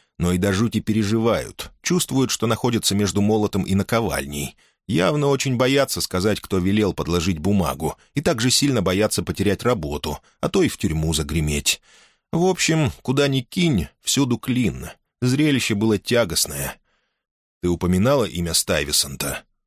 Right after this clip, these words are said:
«Конечно, громко и отчетливо. Имя им, конечно, известно, но я не уверена, что они знают, чем конкретно этот человек занимается. Они работают по ночам,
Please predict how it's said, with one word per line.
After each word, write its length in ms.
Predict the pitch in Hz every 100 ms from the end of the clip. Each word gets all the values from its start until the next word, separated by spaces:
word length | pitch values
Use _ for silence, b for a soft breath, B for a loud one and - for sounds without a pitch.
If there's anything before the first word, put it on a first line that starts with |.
| _
«Конечно, 720 | - 208 180 165 180 - 82 - -
громко 420 | 107 160 165 143
и 80 | 101
отчетливо. 800 | 92 - - 107 - 76 69 - _ -
Имя 260 | 160 170 156
им, 100 | 151
конечно, 420 | 147 147 - 151
известно, 600 | 151 170 180 - 135 135 _
но 80 | 139
я 120 | 160
не 100 | 160
уверена, 400 | 170 175 165 92
что 160 | 85 98
они 180 | 95 95
знают, 360 | 107 107 80
чем 260 | - 107 92
конкретно 500 | 107 113 113 80 -
этот 260 | 67 76
человек 380 | - 85 85 87
занимается. 800 | 82 104 104 69 67 - - 73 - _ _
Они 220 | 69 69
работают 480 | 76 85 110 117 113
по 100 | -
ночам, 560 | 151 156 - 65 76